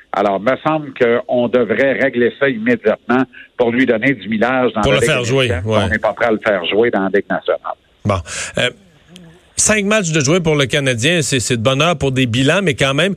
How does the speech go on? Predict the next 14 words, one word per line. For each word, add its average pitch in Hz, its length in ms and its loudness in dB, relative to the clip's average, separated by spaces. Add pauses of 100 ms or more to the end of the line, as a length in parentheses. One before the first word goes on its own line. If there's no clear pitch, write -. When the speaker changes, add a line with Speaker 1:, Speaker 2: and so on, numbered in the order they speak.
(280)
Speaker 2:
si - 140 -2
t'avais 175 200 2
à 302 40 0
me 285 80 0
nommer 170 400 2 (300)
une 226 200 4
chose, 147 420 0
là, 117 80 -2
qui - 160 -8
t'inquiète, 165 600 0
là, 151 80 -2
à 139 60 0
cette 175 280 0
étape-ci, 175 680 0